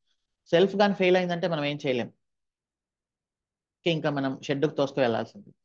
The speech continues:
So అలాంటి problem ఎందుకు వస్తుందంటే, మాన్యువల్ project అనేది క-, మాన్యువల్ implementation అనేది మనకు అర్థం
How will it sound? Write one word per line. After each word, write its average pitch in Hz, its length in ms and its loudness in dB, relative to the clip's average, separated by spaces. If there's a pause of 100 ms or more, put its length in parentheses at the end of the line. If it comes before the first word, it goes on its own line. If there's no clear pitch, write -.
(600)
So 180 140 4
అలాంటి 175 340 4
problem 190 320 6
ఎందుకు 190 240 -4
వస్తుందంటే, 180 480 -4 (120)
మాన్యువల్ 175 340 0
project 165 300 0
అనేది 165 240 -4
క-, - 120 -6 (120)
మాన్యువల్ 180 320 4
implementation 165 520 0
అనేది 165 160 -4
మనకు 139 220 0
అర్థం 151 180 -2